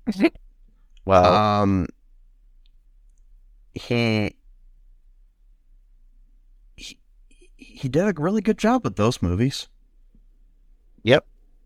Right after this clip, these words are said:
Speaker 2: And from what I hear from the behind the scenes things is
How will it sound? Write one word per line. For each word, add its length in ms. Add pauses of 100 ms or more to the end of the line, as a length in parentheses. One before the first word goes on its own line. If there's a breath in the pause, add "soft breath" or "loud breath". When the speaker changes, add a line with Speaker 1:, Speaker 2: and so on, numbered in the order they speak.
(580)
Speaker 2:
And 200
from 160
what 120
I 80
hear 680
from 240
the 80
behind 360
the 40
scenes 360
things 300
is 220